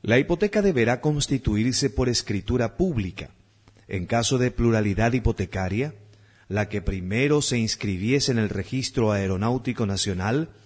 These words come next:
gozará de preferencia a las otras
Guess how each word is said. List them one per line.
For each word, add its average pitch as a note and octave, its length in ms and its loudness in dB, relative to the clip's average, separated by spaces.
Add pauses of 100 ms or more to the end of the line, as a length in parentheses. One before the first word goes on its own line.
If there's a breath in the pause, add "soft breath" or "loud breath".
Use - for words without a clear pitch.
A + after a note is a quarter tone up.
(380 loud breath)
gozará D3+ 460 4
de G#3 100 2
preferencia D3 920 2
a A#2 60 2
las G#2+ 260 0
otras A2+ 540 2